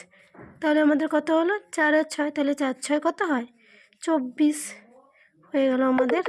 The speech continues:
চব্বিশ বিঘা, বিঘা। পর কি উত্তর চেয়েছে চলো দেখি আমরা। কি বলছে? তাহলে তিরিশ জন কৃষক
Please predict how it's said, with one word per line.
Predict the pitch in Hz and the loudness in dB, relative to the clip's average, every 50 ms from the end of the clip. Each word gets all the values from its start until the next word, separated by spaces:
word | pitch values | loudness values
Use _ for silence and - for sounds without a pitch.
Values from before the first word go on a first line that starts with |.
| 370 370 - _ _ _ _ _ _ - _ _ _ - _ _ _ | 0 0 0 _ _ _ _ _ _ -20 _ _ _ -20 _ _ _
চব্বিশ | - 294 262 254 226 226 220 _ - 302 339 392 440 440 - - - - - _ _ _ _ _ _ 370 - - - _ _ _ - _ _ _ _ _ - | -4 -2 -2 -2 -2 -4 -12 _ 0 2 2 2 0 -2 -8 -16 -18 -20 -20 _ _ _ _ _ _ _ -20 -20 -20 _ _ _ -20 _ _ _ _ _ -2
বিঘা, | 285 330 285 269 294 311 302 302 - - _ _ _ _ _ _ _ _ _ _ _ _ _ _ _ _ _ _ _ _ _ _ _ _ _ 160 160 175 185 180 190 _ _ _ _ _ _ 349 - _ _ _ - - - - - - - _ _ 285 277 | -2 -2 0 2 2 0 0 -2 -6 -12 _ _ _ _ _ _ _ _ _ _ _ _ _ _ _ _ _ _ _ _ _ _ _ _ _ _ _ _ _ _ _ _ _ _ _ _ _ _ -20 _ _ _ -20 -20 -20 -20 -20 -20 -20 _ _ -2 -2
বিঘা। | 269 269 247 240 254 269 277 269 _ _ _ _ _ _ _ _ _ _ _ _ _ _ _ _ _ - _ - - - - _ | 0 0 0 -2 -2 -4 -4 -6 _ _ _ _ _ _ _ _ _ _ _ _ _ _ _ _ _ -20 _ -20 -20 -20 -16 _
পর | - 294 285 294 | -4 -4 -4 -2
কি | - 302 311 294 | 0 0 0 0
উত্তর | 285 302 - 311 294 302 - | -2 -2 -2 -2 -2 -2 -2
চেয়েছে | 302 294 294 285 277 311 285 311 | -2 0 0 0 -2 -4 -2 0
চলো | 294 277 285 277 262 | 0 2 2 0 0
দেখি | 269 262 - - 277 277 269 | -2 -4 -2 0 0 2 2
আমরা। | 262 247 277 320 311 - - - - - _ | 0 -2 -4 -6 -8 -12 -18 -18 -20 -20 _
কি | - 302 311 294 | -2 0 2 2
বলছে? | 320 320 311 294 - - 370 427 440 - - - - _ _ - | 2 2 2 0 -2 -2 -4 -4 -4 -6 -14 -18 -18 _ _ -6
তাহলে | 339 311 311 302 294 294 294 294 | -6 0 2 2 2 2 0 0
তিরিশ | 294 285 254 302 349 339 285 - | -2 0 2 2 0 0 0 0
জন | 359 370 349 349 | 0 0 0 0
কৃষক | - 262 247 - 302 320 | -2 -4 -2 0 -2 -2